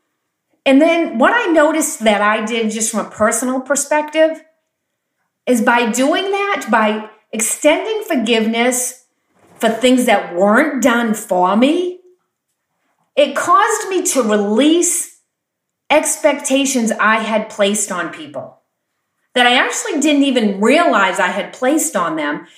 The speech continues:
And so what that did was that caused me to be disappointed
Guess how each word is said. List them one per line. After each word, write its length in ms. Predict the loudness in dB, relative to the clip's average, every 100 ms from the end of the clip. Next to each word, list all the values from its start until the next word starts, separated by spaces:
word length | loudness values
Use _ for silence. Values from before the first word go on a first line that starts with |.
| _
And 160 | -2 0
so 200 | 0 2
what 220 | 2 2
that 280 | 0 -2 -2
did 320 | 2 2 2
was 160 | -4 -2
that 260 | -4 -4
caused 460 | -4 2 2 2 0
me 120 | -2
to 60 | -2
be 180 | -6 -4
disappointed 920 | -4 -4 -6 -2 0 0 -2 -6